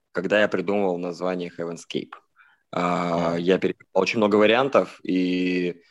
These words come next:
Speaker 1: и фраза «Привет, мы безымянный культ» со сцены казалась мне очень крутой, до сих пор кажется очень крутой. Но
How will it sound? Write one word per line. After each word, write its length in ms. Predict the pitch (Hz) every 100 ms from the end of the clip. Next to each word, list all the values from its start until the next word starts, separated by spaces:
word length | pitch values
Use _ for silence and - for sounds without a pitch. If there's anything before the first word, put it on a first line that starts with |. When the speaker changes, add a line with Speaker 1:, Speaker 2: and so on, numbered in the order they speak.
| _ _ _ -
Speaker 1:
и 100 | 104
фраза 500 | - 113 107 98 90
«Привет, 460 | - 110 107 98
мы 100 | 104
безымянный 440 | 98 98 101 95 95
культ» 340 | 127 139 139 _
со 160 | - 90
сцены 460 | - 92 85 78 _
казалась 400 | 90 87 92 92
мне 140 | 90
очень 200 | 90 85
крутой, 320 | 90 85 78 80
до 100 | 87
сих 160 | -
пор 160 | - 87
кажется 300 | 80 78 78
очень 160 | 78 -
крутой. 360 | - - - _ _ _ _ _ _ _ _
Но 1080 | 92 92 104 123 139 135 123 113 101 -